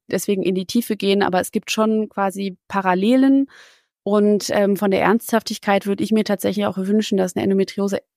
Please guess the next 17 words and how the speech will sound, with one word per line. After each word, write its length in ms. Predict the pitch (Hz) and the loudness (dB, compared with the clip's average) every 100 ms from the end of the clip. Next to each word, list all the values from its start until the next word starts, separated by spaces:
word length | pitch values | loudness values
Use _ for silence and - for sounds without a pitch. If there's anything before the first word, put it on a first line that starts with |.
| _ _ | _ _
ähnlich 500 | - 196 220 214 - | 0 4 4 2 -2
ernsthaft 640 | - 185 190 - 185 - _ | 0 0 0 -2 -2 -4 _
behandelt 600 | 185 175 190 185 180 - | -6 2 4 4 0 -2
wird, 380 | 175 165 - - - | -2 -2 -2 -10 -10
auch 140 | 175 | -8
von 200 | - 190 | -4 -2
Anfang 380 | 175 185 - 190 | 0 -2 -2 -2
an, 400 | - 208 269 254 - | 2 4 4 0 -4
ähm, 240 | 202 196 | -2 0
auch 240 | - 185 | -2 -6
bei 200 | - 185 | -4 -4
beginnenden 420 | 180 185 190 185 180 | -4 0 2 2 0
Symptomen 440 | 180 - 247 240 | -4 0 2 4
und 100 | 214 | 2
deswegen 520 | 190 - 185 190 190 _ _ - | -2 -4 0 0 0 _ _ -8
auch 160 | 190 - | -8 -4
ähnlich 540 | 185 190 196 180 - | 0 2 2 0 -10